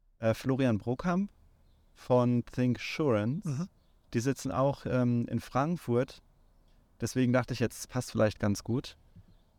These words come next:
Speaker 1: Und den würde ich mal fragen, wie so die Achterbahn ist bezüglich, ähm, Investments.
Speaker 2: Mhm.
Speaker 1: Ich glaub, die haben zweihundert Mitarbeiter oder so, äh, pf, sind vermutlich in den mehreren hundert Millionen, ähm,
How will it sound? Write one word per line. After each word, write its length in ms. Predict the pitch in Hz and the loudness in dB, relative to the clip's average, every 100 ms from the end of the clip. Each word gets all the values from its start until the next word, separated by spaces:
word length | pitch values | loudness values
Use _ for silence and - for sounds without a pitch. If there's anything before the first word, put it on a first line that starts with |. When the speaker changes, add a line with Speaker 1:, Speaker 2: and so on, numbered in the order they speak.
| _ _ | _ _
Speaker 1:
Und 720 | 113 117 117 120 123 120 - - - | 0 2 4 2 0 -2 -10 -10 -2
den 240 | 135 160 | 0 2
würde 180 | 151 147 | 2 2
ich 100 | 139 | 2
mal 180 | 143 127 | 0 0
fragen, 800 | - 127 123 127 127 123 120 - - | 0 0 2 2 2 0 -2 -4 -2
wie 100 | 135 | 0
so 120 | 135 | 0
die 140 | 120 - | -2 -4
Achterbahn 600 | 127 - 123 123 120 120 | -2 2 2 4 4 2
ist 480 | 120 120 107 - - | 0 -2 -2 -8 -8
bezüglich, 920 | 117 - - 120 117 110 107 101 - - | -6 -2 0 0 2 4 4 0 -2 0
ähm, 220 | 107 107 | 2 2
Investments. 680 | 117 113 - 110 95 87 - | 2 0 0 2 2 0 -2
Speaker 2:
Mhm. 240 | 151 160 - - | -2 -2 -4 -10
Speaker 1:
Ich 100 | - | -6
glaub, 140 | 123 | -4
die 100 | 131 | -2
haben 360 | 127 127 131 127 - - | 0 0 -2 -6 -14 -16
zweihundert 440 | - 143 190 185 | -8 -4 -2 -2
Mitarbeiter 580 | 185 202 180 185 180 175 | 0 0 2 2 2 2
oder 200 | 170 165 | 4 2
so, 480 | 160 160 160 156 160 - - - - | 0 -2 0 0 -2 -10 -20 -20 -6
äh, 380 | 127 131 127 123 | 0 2 4 2
pf, 400 | - - - - _ - | -4 -20 -20 -20 _ -20
sind 300 | - 123 151 | -8 -2 0
vermutlich 520 | 151 139 143 165 147 139 | 0 0 0 0 0 2
in 120 | 139 | 0
den 120 | 139 | 0
mehreren 360 | 139 156 147 131 | 0 0 0 0
hundert 260 | 160 156 | 0 0
Millionen, 720 | 139 127 139 156 156 151 147 143 | 0 0 2 2 2 2 2 0
ähm, 840 | - 135 131 127 127 127 123 123 | 0 2 2 2 2 2 0 -2